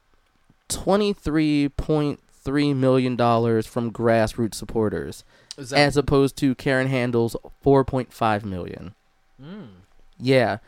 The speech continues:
Speaker 1: So even though he lost, and he lost by, like, what, a six to eight percent margin, uh, which, and
Speaker 2: Was
Speaker 1: it
Speaker 2: that, was that the Atlanta race?
Speaker 1: Yeah, in a ruby red district.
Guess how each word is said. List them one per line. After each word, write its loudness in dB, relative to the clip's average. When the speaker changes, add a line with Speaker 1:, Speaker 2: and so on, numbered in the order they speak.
Speaker 1:
So 4
even 2
though 8
he 2
lost, 4
and -2
he 0
lost 2
by, 2
like, -6
what, -4
a -8
six -12
to -8
eight -4
percent -4
margin, -2
uh, 6
which, 4
and 4
Speaker 2:
Was 4
Speaker 1:
it 6
Speaker 2:
that, -12
was -2
that -2
the 0
Atlanta -2
race? 0
Speaker 1:
Yeah, 4
in 2
a 6
ruby 4
red 6
district. 0